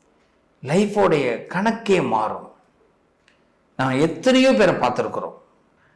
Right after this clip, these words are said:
ஏ, நாங்க ஏறத்தாழ இருபத்தஞ்சு வருஷமா இதனுடைய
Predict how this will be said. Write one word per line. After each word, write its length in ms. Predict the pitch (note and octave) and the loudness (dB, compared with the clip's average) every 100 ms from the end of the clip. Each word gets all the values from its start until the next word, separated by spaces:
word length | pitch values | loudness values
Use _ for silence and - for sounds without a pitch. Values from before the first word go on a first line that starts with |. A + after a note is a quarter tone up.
| _ C3 | _ 2
ஏ, 140 | C3+ | 4
நாங்க 380 | C#3+ C#3 C3+ C#3 | 4 0 0 4
ஏறத்தாழ 540 | D3+ D3 D3 F#3+ A#3 | 4 4 4 4 4
இருபத்தஞ்சு 880 | G3 D#3+ F3 F3 D#3+ D#3 C#3 C#3+ F#3+ | 4 4 4 4 2 0 0 2 2
வருஷமா 420 | - A3+ G3 E3+ | 2 2 2 2
இதனுடைய 500 | D3 C#3 C3 B2+ | 0 2 2 2